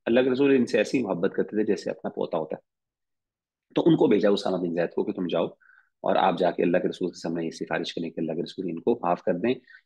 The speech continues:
या फिर हम इसकी जगह कोई और penalty दे देते हैं, हम कोई, आप हाथ ना काटें, हम कोई पैसा वगैरह इकट्ठा करके दे देते हैं, हम कोई और कॉम्पेंसेशन कर देते हैं।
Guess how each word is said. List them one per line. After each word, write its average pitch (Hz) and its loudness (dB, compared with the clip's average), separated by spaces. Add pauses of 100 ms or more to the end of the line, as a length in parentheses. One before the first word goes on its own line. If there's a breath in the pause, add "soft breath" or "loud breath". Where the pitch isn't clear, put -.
या 110 4
फिर 131 2
हम 110 0
इसकी - 0
जगह 110 4
कोई 110 2
और 104 2
penalty 90 0
दे 85 -2
देते 85 -2
हैं, 85 -2
हम 90 -2
कोई, 92 2
आप 101 0
हाथ 101 4
ना 107 2
काटें, 95 -2
हम 92 -8
कोई 95 -2
पैसा 90 -2
वगैरह 87 -2
इकट्ठा - -8
करके 82 -12
दे 85 -8
देते 85 -6
हैं, 117 -4
हम 127 -6
कोई 147 0
और 147 0
कॉम्पेंसेशन 98 -6
कर 80 -6
देते - -10
हैं। - -20